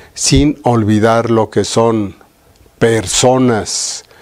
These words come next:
como nuestros padres, abuelos, hermanas, hermanos y o hijos, teniendo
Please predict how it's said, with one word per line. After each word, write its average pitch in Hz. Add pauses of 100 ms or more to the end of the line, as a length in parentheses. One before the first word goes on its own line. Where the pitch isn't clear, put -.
(180)
como 117
nuestros 107
padres, 110 (400)
abuelos, 107
hermanas, 107 (320)
hermanos 107 (1000)
y 147 (300)
o 120 (200)
hijos, 147
teniendo 127